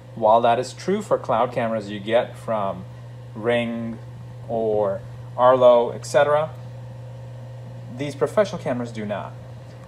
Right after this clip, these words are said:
This camera is actually producing video into the N V R without the need for an internet connection. And I'll show you that in just a second. The same thing is happening here in this coax camera. It is providing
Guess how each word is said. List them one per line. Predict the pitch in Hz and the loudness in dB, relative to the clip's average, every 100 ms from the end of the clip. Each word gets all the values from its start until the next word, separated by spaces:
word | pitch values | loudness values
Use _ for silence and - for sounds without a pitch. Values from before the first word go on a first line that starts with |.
| - - - - - - - | -18 -18 -18 -16 -16 -16 -10
This | - 175 | -6 -6
camera | - 202 180 123 | 2 2 4 0
is | 120 | 2
actually | 135 143 127 | 2 0 -2
producing | 117 120 120 120 110 | -8 -6 -6 -6 -8
video | 101 120 110 98 90 - - - - | -6 -6 -2 -4 -4 -10 -16 -14 -8
into | 170 175 165 131 | -4 -4 -4 0
the | 120 | 0
N | 123 123 | 0 -2
V | 110 110 | -4 2
R | 123 101 92 - - - - | 2 2 -2 -8 -14 -16 -8
without | 120 113 117 117 - | -8 0 2 2 -2
the | 123 | -6
need | 120 113 | -4 -6
for | - 131 | -4 -2
an | 143 | -2
internet | 170 131 101 | 0 -2 -4
connection. | 117 95 - - - - - - - - - | -6 -8 -8 -14 -14 -16 -16 -14 -14 -14 -6
And | 139 | -2
I'll | 139 | -2
show | - 113 | -2 -4
you | 101 | -4
that | 95 | -4
in | 101 | -6
just | 107 - | -8 -12
a | |
second. | - - - - - - - - - - - - - - - - - - - | -8 -8 -8 -14 -14 -14 -14 -14 -14 -14 -14 -14 -14 -14 -14 -14 -14 -14 -12
The | - | -12
same | - 131 117 | -8 -6 -4
thing | 127 113 | -4 -4
is | 107 | -4
happening | 104 95 117 | -4 -4 -6
here | 120 165 156 | -4 2 2
in | |
this | 117 113 | 2 -4
coax | - 180 165 113 | 0 4 6 4
camera. | - 107 90 76 - - - - - - - | -4 -10 -8 -10 -12 -16 -16 -16 -16 -16 -6
It | 123 | -4
is | 139 135 | -2 -4
providing | - 117 110 110 113 139 | 0 4 4 2 -2 -4